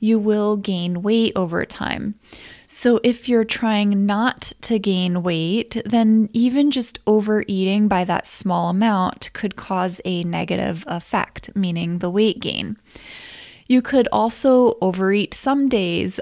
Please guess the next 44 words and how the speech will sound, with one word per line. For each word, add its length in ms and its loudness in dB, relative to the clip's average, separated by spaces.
undereat 720 0
other 400 2
days, 480 0
and 120 0
it 120 -4
would 240 -2
potentially 640 -2
cancel 460 -4
each 200 -4
other 300 -2
out 380 0
depending 420 -2
upon 340 -4
several 540 -2
factors. 800 -4
You 160 2
could, 400 0
of 240 -4
course, 580 -2
also 540 0
overeat 840 -4
by 160 -4
a 140 -2
lot 640 -4
one 420 -4
day 480 -2
a 120 -4
month, 720 -2
maybe, 520 0
and 300 0
it 160 -4
does 200 -4
not 300 -2
cause 340 -4
much 260 -8
of 100 -8
an 100 -6
effect, 580 -4
maybe 340 -4
other 260 -4
than 180 -4
a 60 -4
stomach 460 -6
ache. 360 -14